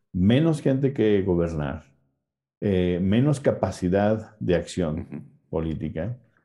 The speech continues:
Speaker 1: Eh, Hidalgo, que era, eh, un centro, yo me, yo recuerdo hace veinticinco años ir a Hidalgo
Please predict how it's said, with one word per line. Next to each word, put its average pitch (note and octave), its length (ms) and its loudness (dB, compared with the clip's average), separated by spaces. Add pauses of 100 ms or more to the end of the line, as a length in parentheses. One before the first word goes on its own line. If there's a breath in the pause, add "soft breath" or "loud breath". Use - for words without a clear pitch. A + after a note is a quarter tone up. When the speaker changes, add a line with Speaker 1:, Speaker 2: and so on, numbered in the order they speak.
(300)
Speaker 1:
Eh, E2+ 400 -2
Hidalgo, C3 920 2 (200)
que G#2 140 2
era, A2 520 0
eh, E2 420 -4
un G#2 440 -2
centro, G#2+ 400 0
yo - 20 2
me, A2+ 300 2
yo G2 100 4
recuerdo G#2+ 400 2
hace A#2 160 0
veinticinco F2+ 480 -2
años G#2 240 0
ir G#2 80 0
a G#2+ 80 0
Hidalgo F#2+ 520 0